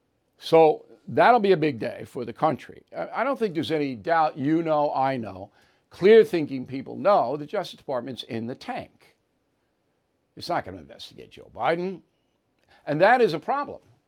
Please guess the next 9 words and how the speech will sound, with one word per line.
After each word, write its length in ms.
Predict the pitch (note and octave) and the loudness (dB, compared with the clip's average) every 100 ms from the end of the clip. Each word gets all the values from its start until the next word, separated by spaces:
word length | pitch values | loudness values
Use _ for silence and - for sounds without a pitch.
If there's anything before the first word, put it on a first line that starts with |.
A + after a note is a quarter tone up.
| _ _ _ _ _ _ _ _ _ - | _ _ _ _ _ _ _ _ _ -12
Because 420 | C3+ D#3 D#3+ D3 | -6 2 2 2
when 220 | C#3 E3+ | 0 -2
the 120 | D#3+ C#3 | -2 -2
House 720 | F3 G3+ F3 D3+ D3+ - - _ _ _ - | 2 2 2 0 -4 -12 -16 _ _ _ -4
issues 440 | D#3 - D#3 B2+ | -4 -2 -2 -4
contempt 500 | - C3+ B2 G3 - | -6 -8 -4 -2 -2
citations, 760 | - C3 G2 A2 - - C3 C3+ | -4 -6 -6 -14 -16 -14 -14 -10
which 260 | C#3 - | -8 -8
it 100 | C#3 | -12